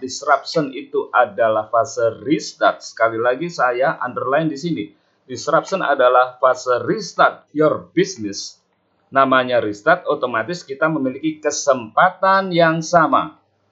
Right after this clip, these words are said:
Sekali lagi, kesempatan yang sama untuk bisa berjaya. Tidak memperdulikan perusahaan itu kecil, perusahaan itu baru, perusahaan itu bermodal yang seperti apa, ya,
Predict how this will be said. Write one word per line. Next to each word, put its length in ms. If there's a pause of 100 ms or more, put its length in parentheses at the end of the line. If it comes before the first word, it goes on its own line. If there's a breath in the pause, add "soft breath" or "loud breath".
(160)
Sekali 240
lagi, 320
kesempatan 880
yang 240
sama 640 (400)
untuk 560
bisa 400
berjaya. 720 (1500)
Tidak 240
memperdulikan 720
perusahaan 320
itu 160
kecil, 560
perusahaan 320
itu 240
baru, 560
perusahaan 720
itu 240
bermodal 640
yang 80
seperti 400
apa, 640
ya, 320